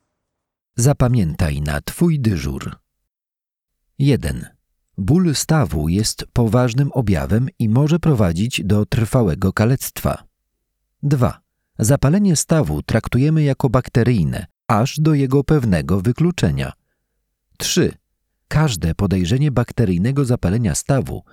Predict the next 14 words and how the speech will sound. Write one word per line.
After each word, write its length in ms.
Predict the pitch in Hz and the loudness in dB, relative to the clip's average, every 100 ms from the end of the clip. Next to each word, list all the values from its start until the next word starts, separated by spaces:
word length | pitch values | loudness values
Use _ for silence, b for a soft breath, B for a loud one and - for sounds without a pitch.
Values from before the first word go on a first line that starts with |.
| b b | b b
wymaga 520 | 87 113 123 143 160 | 2 2 2 0 0
wykonania 600 | 139 - 135 107 71 95 - | 0 0 0 0 0 -2 -2
artrocentezy. 1080 | 107 98 - 123 - 143 139 131 76 - - _ _ _ _ _ _ _ | -2 -2 0 -2 2 0 2 0 0 -4 -10 _ _ _ _ _ _ _
Cztery. 600 | - - 160 92 - - - _ _ _ _ _ _ _ | -10 -4 -2 -2 -4 -10 -14 _ _ _ _ _ _ _
Wczesne 500 | - - 156 - 170 | -10 0 0 2 0
wdrożenie 580 | 107 98 208 120 139 147 | 0 2 2 2 0 0
antybiotyków 800 | 107 101 92 85 - - 87 - | -2 0 0 0 -2 -2 -4 -4
o 180 | - 110 | -2 -2
szerokim 560 | - 101 120 - 78 80 | 0 0 0 -2 -2 -2
spektrum 600 | - 78 - - 135 131 | -2 -4 -4 -2 -2 -2
przy 260 | - 104 | -2 -2
bakteryjnym 640 | 85 95 - 98 143 117 | 0 -2 -2 0 0 0
zapaleniu 460 | 92 92 90 90 69 | 0 0 0 0 -2
stawu 460 | - 160 135 60 | -2 -2 -2 -4